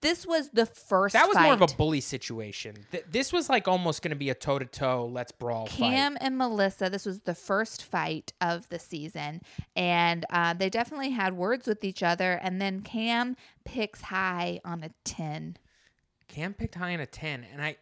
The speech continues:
Speaker 2: you know, okay, so you had to move a rock, like, to the right or to the left. They just ran, uh, like, two, like, three miles, basically.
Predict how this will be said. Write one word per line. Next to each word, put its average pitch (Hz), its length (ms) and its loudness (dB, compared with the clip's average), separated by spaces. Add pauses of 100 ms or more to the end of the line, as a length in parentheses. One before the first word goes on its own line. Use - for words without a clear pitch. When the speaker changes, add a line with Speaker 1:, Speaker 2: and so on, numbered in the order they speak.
Speaker 2:
you 185 120 -4
know, 214 360 -2
okay, 123 280 -4
so 165 420 -2 (200)
you 180 80 -4
had 269 100 0
to 294 60 -2
move 214 200 0
a 170 60 6
rock, 120 640 4 (100)
like, 143 200 -2
to 135 100 -8
the 120 100 -4
right 127 340 -2
or 147 80 -6
to 135 200 -10
the 120 60 -8
left. 123 340 -6
They 143 120 -2
just 208 340 -2
ran, 147 520 0
uh, 139 80 -2
like, 127 200 -8
two, 226 380 -8
like, 143 240 -8
three 190 260 -6
miles, 135 560 -2
basically. 131 800 -6